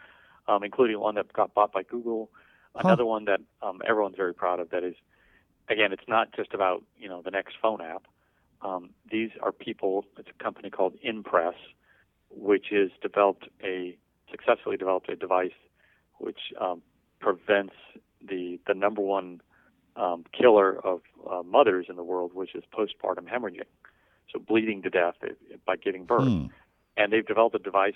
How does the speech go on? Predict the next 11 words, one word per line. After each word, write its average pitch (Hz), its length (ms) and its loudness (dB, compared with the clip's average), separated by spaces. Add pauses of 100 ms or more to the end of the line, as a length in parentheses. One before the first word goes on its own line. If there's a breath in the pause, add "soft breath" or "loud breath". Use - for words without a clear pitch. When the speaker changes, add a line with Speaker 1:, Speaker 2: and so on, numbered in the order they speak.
Speaker 1:
which 101 180 -10
is 92 140 -8
in 90 120 -12
clinical 110 360 -10
trials 92 320 -2
in 95 80 -8
Asia. 107 380 -2
It's - 160 -12
been 90 220 -16 (180)
worked 101 340 -2 (240)
successfully. 120 800 -4